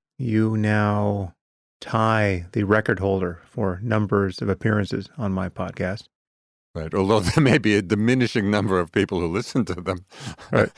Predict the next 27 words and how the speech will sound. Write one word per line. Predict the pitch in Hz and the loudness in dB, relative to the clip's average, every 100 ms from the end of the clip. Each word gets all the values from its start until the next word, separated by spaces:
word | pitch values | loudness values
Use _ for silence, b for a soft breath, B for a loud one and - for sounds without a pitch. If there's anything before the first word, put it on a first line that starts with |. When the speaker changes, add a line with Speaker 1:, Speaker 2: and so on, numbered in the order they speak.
| 156 | -10
Speaker 2:
<laughs> | 127 | -2
as | 107 92 | -2 2
we | 104 | 2
go | 101 98 | 4 4
from | 110 98 | 4 2
one | 98 101 95 | 2 2 -2
to | - | -2
two | 123 110 | 2 4
to | 104 | 4
three. | - 107 98 - 107 - | 2 2 0 0 -2 0
Speaker 1:
No, | 107 110 131 | 0 2 4
I | 123 | 4
think, | 123 - | 2 0
I | 123 120 | -2 0
think | 120 | 0
you're | 123 | 2
doing | 120 110 | 2 2
pretty | 120 113 | 2 4
well. | 120 104 92 - 123 | 2 2 -4 -10 -18
Speaker 2:
<laughs> | - - - | -20 -12 -12
Speaker 1:
I | - _ - 131 107 | -12 _ -14 -2 4
think | 120 120 | 4 6
number | 113 | 4
two | 104 127 131 | 4 4 6
is | 113 | 6
more | 104 104 110 | 4 4 4
than | 101 98 92 | 4 2 0